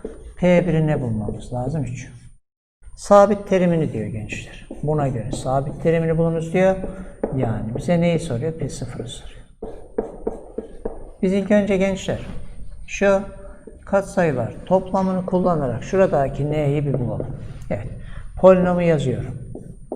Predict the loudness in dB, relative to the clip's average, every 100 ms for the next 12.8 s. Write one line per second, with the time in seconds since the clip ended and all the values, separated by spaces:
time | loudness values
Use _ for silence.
0 | -12 -14 -14 -14 -16 -8 -8 0 2 4
1 | 2 -2 -2 -2 0 0 -2 -10 -14 -18
2 | -20 -20 _ _ _ -16 -14 -14 -10 -8
3 | -8 0 2 2 0 -8 -8 -8 -14 -16
4 | -14 -2 2 2 2 -2 -6 -2 0 2
5 | 0 -2 -8 -10 -10 -14 -10 -10 -10 -12
6 | -12 -12 -16 2 4 4 2 -4 -4 -8
7 | -8 -8 -8 -10 -8 -8 -8 -6 -6 -6
8 | -8 -8 -8 -12 -14 -14 -14 -4 -2 0
9 | 0 -2 -6 -6 -2 4 6 6 4 4
10 | 4 2 0 -4 -6 -6 -8 -8 -10 -10
11 | -12 -14 -10 -8 -8 -8 -10 -10 -10 -10
12 | -10 -12 0 2 2 -2 -10